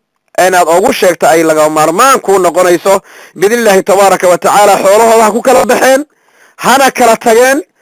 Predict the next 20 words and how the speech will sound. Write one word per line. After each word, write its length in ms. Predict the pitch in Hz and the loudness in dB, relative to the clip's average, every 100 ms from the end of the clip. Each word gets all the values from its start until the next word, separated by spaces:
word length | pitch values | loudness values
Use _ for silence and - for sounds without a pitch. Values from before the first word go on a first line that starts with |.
| _ _ - | _ _ -10
maxaa 240 | 170 226 240 | -4 0 2
yeelay, 260 | 226 208 208 | 2 2 2
adiga 240 | 226 214 | 2 2
ayaa 220 | 202 202 190 | 2 2 0
badbaadaya, 680 | 190 165 208 208 208 214 220 - - | -2 0 0 2 2 2 0 -4 -6
xumaan 280 | 190 220 214 | -2 0 0
ka 100 | 208 | -2
badbaadaya, 600 | 196 180 202 214 220 233 175 135 | -2 0 0 2 2 0 -2 -4
zina 180 | 254 269 | -2 -2
ka 120 | 247 | -2
badbaadaya, 580 | 214 196 202 208 196 202 202 _ - - - | -2 0 0 2 2 2 0 _ -20 -20 -4
biidni 300 | 185 202 226 | -2 0 0
Illaahi 260 | 202 196 180 | 2 0 0
tabaaraka 800 | 185 196 185 185 190 180 180 - | 0 2 2 0 2 2 2 -2
wa 200 | 165 180 | -2 -2
tacaala. 440 | - 180 208 208 | 0 0 2 2
Haddaad 420 | 190 190 185 277 - | 2 0 0 -2 0
saa 120 | 262 | 0
yeeli 300 | 240 262 277 | 0 0 2
weydo, 360 | 233 185 156 | 2 2 0